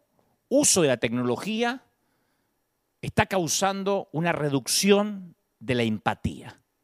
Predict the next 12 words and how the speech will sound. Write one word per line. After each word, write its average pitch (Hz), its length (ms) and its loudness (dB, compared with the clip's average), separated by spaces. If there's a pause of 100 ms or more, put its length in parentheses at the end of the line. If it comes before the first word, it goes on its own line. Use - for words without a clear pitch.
(1200)
una 143 200 0
reducción 147 720 0
de 107 80 2
la 104 100 -4
solidaridad 113 720 -2
real, 123 540 0
verdadera. 104 640 -4 (460)
Entonces - 260 -6
vos 156 100 4
decís, 139 240 2
"No, 170 240 2
pero 78 220 -14